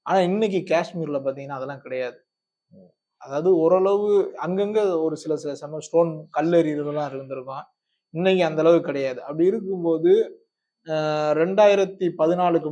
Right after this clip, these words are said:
Speaker 1: முன்னாடி, ஒரு பத்து வருஷத்துக்கு முன்னாடி இருந்த காஷ்மீர் இப்ப முற்றிலும் ஒரு அமைதி பூங்காவா
Speaker 2: சார்,
Speaker 1: மாறி
Speaker 2: இன்னைக்கு
Speaker 1: இருந்தாங்க.
Speaker 2: வந்து காஷ்மீர் வந்து இன்னைக்கு அமைதி பூங்காவா இருக்கு.
Speaker 1: ம்.
Speaker 2: சரிங்களா?
Speaker 1: ம்.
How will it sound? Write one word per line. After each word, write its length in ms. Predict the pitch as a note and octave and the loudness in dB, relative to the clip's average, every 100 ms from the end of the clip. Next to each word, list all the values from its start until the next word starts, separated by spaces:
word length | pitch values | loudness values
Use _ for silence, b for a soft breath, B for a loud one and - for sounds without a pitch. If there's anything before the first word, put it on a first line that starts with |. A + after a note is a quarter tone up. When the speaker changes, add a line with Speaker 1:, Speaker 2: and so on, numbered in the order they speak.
| D3+ | -8
Speaker 1:
முன்னாடி, 420 | D#3+ E3 D3 D3 | -2 -2 -2 -6
ஒரு 180 | D#3+ D3 | -6 -6
பத்து 260 | D3 C#3+ E3+ | -6 -2 2
வருஷத்துக்கு 380 | E3 G3+ G3+ E3 | 2 0 -8 -6
முன்னாடி 240 | E3 E3 | -2 0
இருந்த 320 | D#3+ D3+ C#3 | -2 -4 -8
காஷ்மீர் 400 | C#3 D#3+ D#3+ D#3+ | -2 -4 -4 -10
இப்ப 160 | D3 C#3+ | -10 -12
முற்றிலும் 420 | D3+ C#3+ E3+ D#3 | -12 -8 -6 -4
ஒரு 120 | C#3+ | -4
அமைதி 440 | C3+ F3 G#3 G#3 D#3 | -4 -4 -4 -4 -8
பூங்காவா 260 | E3 D#3 D3 | -4 -2 0
Speaker 2:
சார், 60 | |
Speaker 1:
மாறி 240 | C#3+ A2+ A2 | 2 2 0
Speaker 2:
இன்னைக்கு 340 | A#2+ B2 A2+ | -2 -4 -2
Speaker 1:
இருந்தாங்க. 40 | |
Speaker 2:
வந்து 580 | A#2+ C3+ C#3 A#2+ A#2 A2+ A#2 | -2 0 2 2 2 0 -2
காஷ்மீர் 460 | A#2 C3+ - A#2 | -2 -2 -6 -8
வந்து 180 | G#2 A2+ | -6 -8
இன்னைக்கு 260 | A#2 G#2 F#2 | -10 -8 -8
அமைதி 300 | A2+ A#2+ - | -6 -8 -10
பூங்காவா 360 | G#2+ G2+ G2+ G2+ | -8 -6 -6 -8
இருக்கு. 380 | F#2 A2+ _ _ | -14 _ _ _
Speaker 1:
ம். 440 | D#3+ D3 C#3 C3+ C3+ | -16 -14 -16 -20 -18
Speaker 2:
சரிங்களா? 360 | A2 G2+ F#2+ - | -14 -10 -12 -14
Speaker 1:
ம். 260 | D3+ C#3+ | -18 -20